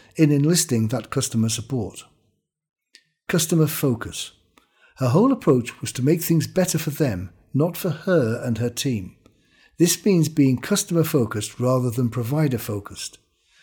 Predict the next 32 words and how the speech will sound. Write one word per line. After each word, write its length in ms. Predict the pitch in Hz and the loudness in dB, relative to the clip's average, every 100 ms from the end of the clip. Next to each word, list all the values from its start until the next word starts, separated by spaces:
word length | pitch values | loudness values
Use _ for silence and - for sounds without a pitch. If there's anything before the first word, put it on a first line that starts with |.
| _ - | _ -2
Customers 460 | 147 139 147 139 | 0 2 2 2
want 240 | 123 135 120 | 2 0 -2
a 60 | |
solution, 720 | 110 135 135 214 - 110 95 - _ _ _ _ | -2 2 4 2 0 -2 -4 -8 _ _ _ _
not 220 | 135 139 | -4 -2
an 100 | 117 | -4
excuse. 640 | 101 - - 147 - - - _ _ _ _ _ _ _ _ _ - _ _ _ _ _ _ | -4 -6 -2 -2 0 -8 -12 _ _ _ _ _ _ _ _ _ -20 _ _ _ _ _ _
Taking 420 | - 208 180 151 139 | 0 2 4 2 2
responsibility. 920 | 127 147 135 - 127 123 107 80 - _ _ _ _ _ _ _ _ _ - | 0 0 -2 0 -2 -2 -4 -10 -16 _ _ _ _ _ _ _ _ _ 0
The 60 | |
supervisor 640 | 135 269 262 160 147 131 135 | 4 4 4 4 4 4 2
only 260 | 139 185 233 | 2 4 4
provided 480 | 220 175 175 160 160 | 2 2 2 2 2
the 80 | |
reason 440 | 131 147 208 156 135 | 2 4 4 4 0
for 120 | 127 | 0
the 80 | 117 | -4
problem 420 | - 104 110 117 | -4 -4 -2 -4
as 140 | 123 | -2
a 60 | 131 | 2
means 240 | 135 143 - | 2 2 0
to 120 | 139 | -2
explaining 600 | - - 143 175 185 165 | -4 -2 2 4 4 2
the 80 | 160 | 2
solution, 640 | 165 151 180 - 95 78 _ _ _ - | 2 2 2 0 -4 -8 _ _ _ -2
not 300 | 120 165 156 | -2 -2 -4
as 120 | 156 | -2
a 60 | 175 | 0
way 440 | 139 113 107 117 123 | 2 2 -2 -4 -6
of 120 | 117 | -4
avoiding 640 | 113 147 170 110 101 104 | 0 4 4 2 -2 -4
responsibility. 1000 | 107 - 120 110 127 113 117 110 90 | -8 -6 -4 -2 -2 -2 -4 -4 -12